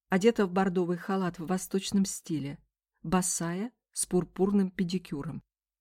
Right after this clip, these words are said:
«Я увидела, как ты идешь по тропинке,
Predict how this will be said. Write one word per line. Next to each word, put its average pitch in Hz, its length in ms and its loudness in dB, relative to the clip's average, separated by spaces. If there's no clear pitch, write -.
«Я 202 320 8
увидела, 180 560 6
как 175 240 0
ты 180 120 4
идешь 170 280 -2
по 175 80 -2
тропинке, 180 720 -2